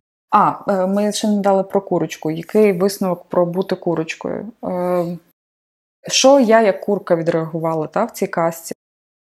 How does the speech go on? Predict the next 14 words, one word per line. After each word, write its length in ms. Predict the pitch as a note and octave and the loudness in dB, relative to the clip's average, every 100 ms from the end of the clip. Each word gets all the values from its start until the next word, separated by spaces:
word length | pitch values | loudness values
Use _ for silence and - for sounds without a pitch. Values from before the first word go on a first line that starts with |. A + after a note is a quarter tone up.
| _ - | _ 0
У 60 | G#3+ | 4
мене 280 | G3+ C4 | 6 6
є 160 | C4 A#3 | 6 4
певні 360 | A#3 A3 A3+ G#3 | 4 4 4 2
таланти, 520 | F#3+ F#3 C#4 - A3 | 0 2 0 0 -2
про 200 | - G3+ | 0 -2
які 220 | G3 G#3+ | 0 0
не 180 | G3 F#3+ | 0 -2
знають 440 | F#3 F#3 E3+ - | -2 -2 -4 -4
мої 220 | E3+ D#3+ | -6 -4
навіть 320 | E3 D#3 D#3 - | -6 -6 -8 -10
сі-, 200 | - F3 | -8 -4
моя 240 | E3 E3 | -2 -4
сім'я. 460 | - E3 D3+ D3+ | -4 -6 -4 -6